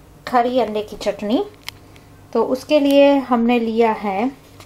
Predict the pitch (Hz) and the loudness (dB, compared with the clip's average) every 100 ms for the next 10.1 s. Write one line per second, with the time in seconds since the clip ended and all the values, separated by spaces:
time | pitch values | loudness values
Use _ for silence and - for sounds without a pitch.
0 | - - - - - - - - - - | -20 -20 -20 -20 -20 -20 -20 -20 -20 -20
1 | - - 262 277 - 220 247 262 262 - | -20 -2 0 0 -4 0 2 2 0 -6
2 | - - - - - - 240 226 226 190 | -14 -14 -20 -20 -20 -4 0 2 2 2
3 | 196 330 - - - - - - - - | 0 -2 -4 -20 -20 -20 -20 -20 -20 -20
4 | - - 233 - 247 240 247 247 - - | -18 -6 -6 -2 2 4 4 0 -6 -2
5 | 240 240 240 233 226 226 220 - 220 208 | 2 2 0 0 0 -2 -6 -2 0 4
6 | 202 208 208 208 403 202 196 208 208 196 | 4 4 4 2 2 -2 0 -2 -2 -4
7 | 175 175 185 226 381 - - - 226 226 | -4 -8 -6 -4 -4 -6 -18 -2 -2 -2
8 | - - - - - - - - 220 220 | -12 -16 -16 -18 -20 -20 -20 -6 -2 -2
9 | - - - 240 214 202 202 202 185 196 | -4 -8 -2 0 0 0 0 0 -4 -2
10 | 320 | -2